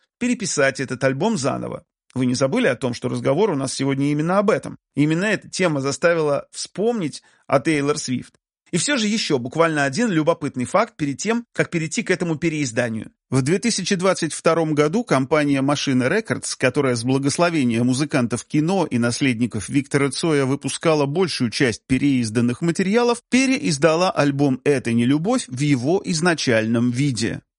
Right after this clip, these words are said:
К работе отнеслись, как всегда, максимально серьезно. Даже нашли оригинал обложки, и если в привычной магнитофонной версии и на си ди это был просто черный силуэт, сидящий у пианино обнаженной девушки, уронившей голову на руки, то теперь появились оттенки, синие полоски и соответствующие исторической правде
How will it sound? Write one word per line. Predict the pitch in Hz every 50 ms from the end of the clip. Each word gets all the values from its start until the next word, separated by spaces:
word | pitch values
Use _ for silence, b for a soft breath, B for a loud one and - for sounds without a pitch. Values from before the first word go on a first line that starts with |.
| _ -
К | -
работе | 175 185 165 170 240 285 269 - -
отнеслись, | 123 - 131 - 175 175 - - 262 247
как | - 170 -
всегда, | - - 156 160 185 240
максимально | 214 175 151 - - 160 156 175 185 190 185 175
серьезно. | 151 - 196 185 208 202 165 131 113 - - - - _ _ _ _ _ -
Даже | 156 220 214 208
нашли | 226 214 - - 226 233
оригинал | 220 208 214 175 170 190 202 214 214 220
обложки, | 214 185 196 202 208 202 180 143 - - -
и | - 131
если | 139 147 156 - 170
в | 147 -
привычной | - - 175 175 185 226 214 - - 147 123 127
магнитофонной | 131 139 147 151 175 170 - 180 - - 240 247 233 202 160 139
версии | 123 127 127 120 110 - - - 117 123
и | - - 165 180
на | 180 180
си | 175 - - 202
ди | 190 170 175 208 226 214
это | 143 135 - 156
был | 156 165 151
просто | - - 214 254 240 - 160
черный | 131 - 175 175 165 160 147
силуэт, | 139 - - 156 156 160 185 240 254 214
сидящий | - - 135 131 131 139 131 127 - - 127 123 -
у | 147
пианино | 143 - 156 160 165 165 165 175 180 165 151 139 110
обнаженной | 123 123 127 143 147 123 135 131 123 127 127
девушки, | 131 165 226 226 180 - - - 123
уронившей | 117 117 120 120 123 123 113 - - 123
голову | 131 151 156 147 143 143
на | 156 185 220 247
руки, | 254 233 - 214
то | 156 - 127
теперь | - 131 113 - 160 - 214
появились | - - 139 135 131 135 127 127 127 -
оттенки, | 113 110 - - 180 208 220 220 - 214 196 _
синие | - - - 175 160 151 147 143
полоски | - 135 135 139 160 196 208 - - 147
и | 139
соответствующие | 123 - 127 123 - 135 151 147 - - 143 131 - - 131
исторической | 127 120 - 120 127 131 123 - - - - 123
правде | 120 - 131 139 165 165 156 160 143